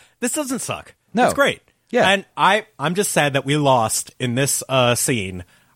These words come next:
Speaker 1: our greatest character, Robot Bear.
Speaker 2: Robot
Speaker 1: We're never
Speaker 2: Bear.
Speaker 1: gonna see Robot Bear.
Speaker 2: So something that's alluded to th-,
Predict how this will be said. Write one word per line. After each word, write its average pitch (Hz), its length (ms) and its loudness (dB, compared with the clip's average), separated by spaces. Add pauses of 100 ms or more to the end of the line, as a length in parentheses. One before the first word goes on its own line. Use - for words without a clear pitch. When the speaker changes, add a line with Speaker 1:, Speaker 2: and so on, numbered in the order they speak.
Speaker 1:
our 131 100 2
greatest 120 480 -2
character, 104 600 0 (580)
Robot 113 400 2
Bear. 76 360 -4 (640)
Speaker 2:
Robot 370 240 2
Speaker 1:
We're 320 140 4
never 294 160 2
Speaker 2:
Bear. 320 80 0
Speaker 1:
gonna 302 140 0
see 320 200 -2
Robot 285 500 2
Bear. 190 440 0 (380)
Speaker 2:
So 262 280 -2
something 294 460 0
that's 247 200 2
alluded 190 400 2
to 208 280 0
th-, - 300 -20